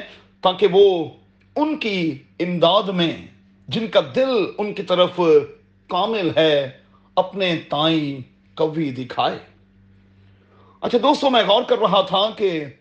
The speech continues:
دانیل تیسرے باب میں بادشاہ نہیں جانتا تھا کہ کیا ہونے والا ہے۔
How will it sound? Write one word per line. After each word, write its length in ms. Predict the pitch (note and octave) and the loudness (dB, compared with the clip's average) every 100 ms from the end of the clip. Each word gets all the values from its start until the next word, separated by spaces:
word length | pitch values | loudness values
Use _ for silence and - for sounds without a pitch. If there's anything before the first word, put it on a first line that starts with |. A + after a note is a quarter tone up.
| _ _ _ _ _ _ - | _ _ _ _ _ _ -6
دانیل 640 | F#3+ G3+ B3+ A#3 G#3 F3 C3 - - | 0 2 2 2 4 2 -4 -12 -10
تیسرے 360 | C4 - G#3+ | -8 0 2
باب 280 | D3+ D#3+ F3+ | 4 2 2
میں 300 | F3 F3+ - - _ _ _ _ _ _ _ - | -2 -4 -6 -18 _ _ _ _ _ _ _ -6
بادشاہ 840 | F#3 F#3+ B3+ - A#3 G3 D#3+ - G#3+ | 0 0 0 0 2 2 0 -6 -6
نہیں 480 | B3+ B3+ D4 E4 B3+ | -2 -2 -2 -2 -2
جانتا 480 | F3 F#3 G#3 G3 | 0 0 2 0
تھا 280 | F3+ F3 F#3 | 2 2 0
کہ 180 | F#3 F#3 | 0 -4
کیا 260 | - F3 E3 C#3 B2+ - _ _ _ _ | -2 2 2 0 -6 -14 _ _ _ _
ہونے 240 | F3+ F#3+ D#3+ | -6 -2 0
والا 360 | D3 C#3+ C3 | 0 -2 -4
ہے۔ 220 | D#3+ - | -6 -8